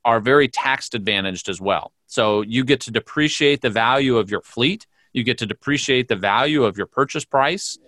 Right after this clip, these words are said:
And so for the first six years that I owned this business, I didn't have to pay a dollar in taxes because I was able to depreciate the value of my fleet and plan intelligently from a tax perspective.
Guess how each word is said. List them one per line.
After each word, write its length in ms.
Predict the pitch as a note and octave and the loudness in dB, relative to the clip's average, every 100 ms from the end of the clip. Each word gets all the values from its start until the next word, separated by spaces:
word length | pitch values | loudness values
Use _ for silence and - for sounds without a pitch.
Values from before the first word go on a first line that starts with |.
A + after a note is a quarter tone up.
| _ - | _ -10
And 120 | B2 | -2
so 120 | C3 | -2
for 120 | A2+ | 0
the 80 | C3+ | -2
first 360 | - G3+ - - | 2 0 0 -4
six 280 | E3+ - | -6 -4
years 340 | C#3 F#3+ F3 B2 | 0 0 0 0
that 100 | C3 | 2
I 120 | B2 | 2
owned 200 | C3+ C3 | 2 0
this 120 | A#2 | -2
business, 520 | - F#3 D#3+ B2 A2+ - D#3+ C#3 | -2 -2 0 -2 -4 -10 -12 -6
I 80 | B2+ | -2
didn't 220 | F#3+ C#3+ | 0 0
have 160 | C#3+ | -4
to 100 | - | -4
pay 160 | B2 C3+ | 0 2
a 80 | A2+ | 2
dollar 480 | F#2+ B2 D3+ C#3+ B2 | 2 2 4 4 2
in 120 | G#2+ | 0
taxes 720 | - A2 G#3+ - G#2+ G#2 - - - | -2 -4 -4 -4 -4 -4 -8 -12 -6
because 260 | B2+ C3+ | -2 0
I 140 | C3 D3+ | 2 0
was 160 | C#3 | 2
able 240 | C3+ C3 B2+ | 2 2 0
to 120 | A#2 | -2
depreciate 800 | G#2+ - - E3 E3 D3+ C#3 B2 | -6 -6 -4 -2 -2 0 0 0
the 100 | A2+ | 0
value 440 | A2 A#2+ B2 A#2+ | 2 2 2 2
of 140 | A2 G#2 | 2 0
my 180 | F#2+ | -4
fleet 440 | F#2 - E3+ F#3+ - _ _ _ - | -4 -2 0 -2 -8 _ _ _ -2
and 420 | A#2 A2+ A2 A2 - | 0 2 0 -2 -6
plan 640 | - C#3+ D3+ C#3 A#2+ A#2+ - _ _ - | -6 0 2 2 0 -2 -6 _ _ -8
intelligently 760 | A#2+ - G3 G#3 B2 B2+ A#2+ A2+ | -6 -2 2 2 2 0 0 -2
from 200 | - A2 | -2 -4
a 40 | |
tax 360 | - F3 F#3 - | -4 -4 -4 -4
perspective. 680 | A#2 - G#2+ G2+ G2+ G2 | -8 -2 -2 -2 -4 -4